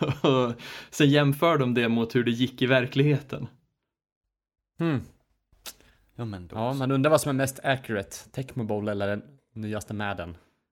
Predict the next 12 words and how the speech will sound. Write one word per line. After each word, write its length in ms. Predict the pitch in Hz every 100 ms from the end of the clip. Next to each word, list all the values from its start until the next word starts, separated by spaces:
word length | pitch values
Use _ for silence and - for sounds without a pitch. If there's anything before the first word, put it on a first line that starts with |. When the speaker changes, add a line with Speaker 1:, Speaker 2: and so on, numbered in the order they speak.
| _ _ _ - -
Speaker 3:
Men 120 | 104
hallå, 240 | 95 101 98
jag 180 | 104 117
gillar 500 | 95 95 117 175 120
det 140 | 95
nästan. 380 | 92 - 90 87 - _ _ _ _ _ _ _ _
Kan 160 | - 123
vi 60 |
inte 180 | 117 131
släppa 280 | - 123 120
fram, 420 | - 131 185 139
eh, 640 | 107 101 98 98 95 92